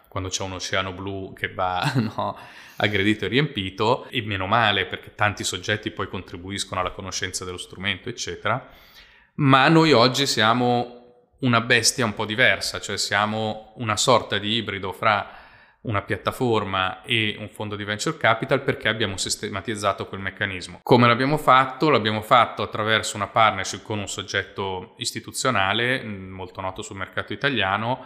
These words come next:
che ha sposato la nostra idea di costruire dei fondi di venture capital ad hoc in collaborazione con la piattaforma.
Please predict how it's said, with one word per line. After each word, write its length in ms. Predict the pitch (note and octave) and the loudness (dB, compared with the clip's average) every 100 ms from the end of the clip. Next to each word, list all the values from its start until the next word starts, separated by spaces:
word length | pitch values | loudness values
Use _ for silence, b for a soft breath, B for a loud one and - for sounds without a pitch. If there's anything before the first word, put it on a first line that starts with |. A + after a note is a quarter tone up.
| - | -6
che 160 | - A#2+ | 2 2
ha 80 | |
sposato 720 | G#2+ - A2 G2 B2 G2+ - G2 | 2 -2 -4 2 4 4 0 -4
la 80 | |
nostra 340 | F#2+ G2 - A2+ | -4 -4 -2 0
idea 360 | A2 G#2 B2 | 2 2 4
di 580 | B2 G2 G2 A#2+ - - - | 2 -4 -2 -2 -4 -14 -6
costruire 720 | G#2+ - A2+ A#2 C3+ G#2 G2 | -2 -2 0 2 4 2 0
dei 120 | F#2+ | -4
fondi 440 | F#2+ B2+ A2+ G2 G2 | -6 -4 -4 -4 -8
di 80 | |
venture 340 | F#2 F#2+ - C3+ | -8 -6 -8 -4
capital 840 | A2 F#2 - A2+ A#2+ A#2 A#2+ - | 2 2 0 -4 -2 -2 -4 -4
ad 180 | C3 A#2+ | -2 2
hoc 640 | G2+ F2 - - A2 A2+ - | 0 -2 -8 0 0 0 -4
in 180 | C3+ B2 | -2 0
collaborazione 680 | - G#2+ G#2+ A2+ - G#2+ G2+ | 0 0 0 -2 -2 -2 -4
con 120 | G2+ | -6
la 60 | F#2 | -6
piattaforma. 840 | G2 - G2 F#2 F2 F2+ F2+ | -8 -10 -12 -12 -12 -12 -12